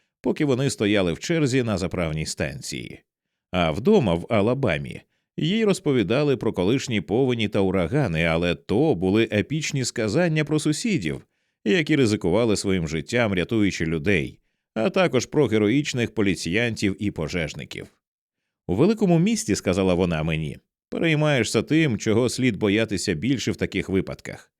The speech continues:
шаленства природи чи реакції інших людей. У Данни була добре вкладена зачіска та здорова шкіра.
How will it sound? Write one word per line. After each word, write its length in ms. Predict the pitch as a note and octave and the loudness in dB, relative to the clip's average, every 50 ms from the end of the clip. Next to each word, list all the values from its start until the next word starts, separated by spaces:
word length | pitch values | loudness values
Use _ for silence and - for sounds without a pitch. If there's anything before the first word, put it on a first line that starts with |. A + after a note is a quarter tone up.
| _ _ _ _ _ _ | _ _ _ _ _ _
шаленства 600 | - - F3+ F3 F3 F#3 E3+ C3 - - C3+ A#2+ | -4 0 0 2 2 2 2 0 0 0 0 0
природи 440 | G2 B2+ A#2+ C3 E3+ F3+ D3+ B2+ A2+ | 2 2 2 2 2 2 2 2 2
чи 260 | G#2+ - E3 D#3 C3 | 2 2 2 2 2
реакції 840 | - - A#2 C#3+ C#3 A#2 G#2 A2 G#2+ - - - G2 F#2 F2+ - F#2 | 0 0 0 2 2 2 2 0 -2 -4 -6 -2 -2 0 0 0 -2
інших 340 | F2+ F2 D#2 - D#2 - F2+ | -4 -4 -4 -4 -6 -4 -4
людей. 440 | E2 D2 - C2 G1+ - - - _ _ _ _ _ _ _ _ _ _ _ _ _ _ _ _ | -4 -4 -4 -6 -8 -10 -12 -14 _ _ _ _ _ _ _ _ _ _ _ _ _ _ _ _
У 140 | - C3+ C#3+ | 2 2 4
Данни 340 | F3+ A#3+ B3 G#3 B2+ G2+ | 4 4 4 4 4 2
була 300 | F2 E2 G#2+ B2 D3 C#3+ | 4 4 4 4 4 2
добре 340 | A#2+ B2 G3 G#3+ F3 F#3 F3+ | 2 4 2 4 4 4 2
вкладена 540 | E3+ - - D3+ D#3+ D3+ D3 D#3 D3+ C3+ A2 | 2 2 2 2 2 4 4 2 2 2 2
зачіска 600 | F#2 G2 G#2+ A2 - E3+ D#3+ - - F3 F3 E3+ | 2 2 2 0 0 -2 -4 -2 -2 -2 -2 -2
та 240 | E3+ - A2 A#2+ A2+ | -2 -2 -2 -2 -2
здорова 400 | G2 G#2 F#2+ F2 D#2+ D2 D2 D2 | 0 0 0 0 0 -2 -4 -6
шкіра. 500 | - - - D#2 C#2+ - - G1+ - | -6 -8 -8 -8 -8 -8 -10 -12 -14